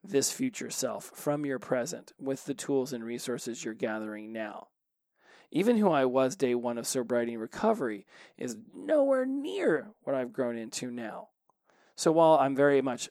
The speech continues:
happier with that version of myself from January thirteenth,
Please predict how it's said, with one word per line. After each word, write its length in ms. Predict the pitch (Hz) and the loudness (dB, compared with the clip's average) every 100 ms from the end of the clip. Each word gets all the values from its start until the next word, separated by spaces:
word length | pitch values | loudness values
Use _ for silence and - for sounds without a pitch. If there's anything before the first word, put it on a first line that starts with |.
| _ | _
happier 560 | - 135 135 135 120 | -4 -2 0 2 2
with 300 | 113 117 - | 2 -4 -4
that 260 | 117 156 254 | 2 2 4
version 340 | 143 120 123 | 2 0 -2
of 140 | 120 107 | -6 -6
myself 480 | 113 110 - 113 123 | -6 -2 -2 -2 -4
from 180 | 127 | -8
January 480 | 123 127 120 113 113 | -6 -6 -6 -6 -8
thirteenth, 600 | 110 127 113 - 131 - | -4 -4 -4 -6 -12 -12